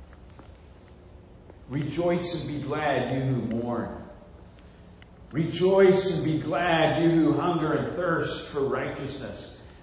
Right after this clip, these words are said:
Rejoice and be glad, you who are pure in heart. Rejoice and be glad,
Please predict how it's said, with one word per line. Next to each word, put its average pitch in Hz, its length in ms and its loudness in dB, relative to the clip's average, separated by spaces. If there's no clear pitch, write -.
Rejoice 185 920 2
and 170 100 -4
be 143 80 -4
glad, 175 960 2
you 170 140 4
who 170 80 6
are 156 280 4
pure 165 160 -2
in 143 120 -4
heart. 143 260 0
Rejoice 202 760 2
and 160 100 -2
be 175 160 0
glad, 170 800 0